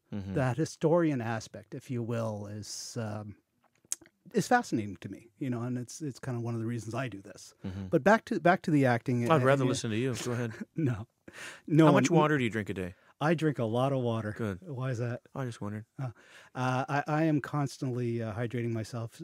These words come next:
Speaker 2: to a point where, where I'm constantly humid, to be perfectly honest.
Speaker 1: I heard a story recently of a lady who drinks, like, half a glass of water a
Speaker 2: She's
Speaker 1: day.
Speaker 2: sand, isn't she?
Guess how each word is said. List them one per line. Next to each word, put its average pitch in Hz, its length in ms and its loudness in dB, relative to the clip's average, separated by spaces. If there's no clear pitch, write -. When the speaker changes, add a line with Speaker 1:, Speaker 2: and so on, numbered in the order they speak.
Speaker 2:
to 131 120 -6
a 113 60 -4
point 120 300 -4
where, 117 240 -4
where 113 180 -4
I'm 110 120 -4
constantly 113 500 -8
humid, 117 240 -6
to - 80 -16
be 113 100 -8
perfectly 113 420 -12
honest. 110 220 -8
Speaker 1:
I 117 60 0
heard 135 160 0
a 131 40 -2
story 113 360 0
recently 101 520 -4
of 98 220 -4
a - 20 -6
lady 101 320 -4
who 95 140 -10
drinks, 95 320 -8
like, 95 140 -8
half 101 300 -6
a 110 40 -6
glass 95 320 -6
of 95 80 -6
water 95 220 -4
a 95 80 -4
Speaker 2:
She's - 20 -2
Speaker 1:
day. 120 360 -2
Speaker 2:
sand, 127 260 0
isn't 123 280 0
she? 113 220 -6